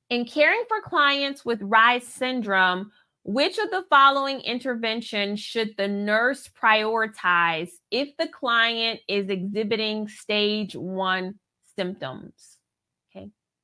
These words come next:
Number one, reposition the client every two hours.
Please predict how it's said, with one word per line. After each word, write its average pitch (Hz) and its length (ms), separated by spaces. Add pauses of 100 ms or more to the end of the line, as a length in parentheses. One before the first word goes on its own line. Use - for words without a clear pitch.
(560)
Number 208 300
one, 269 640 (760)
reposition 247 580
the 214 100
client 208 480
every 185 240
two - 260
hours. 233 760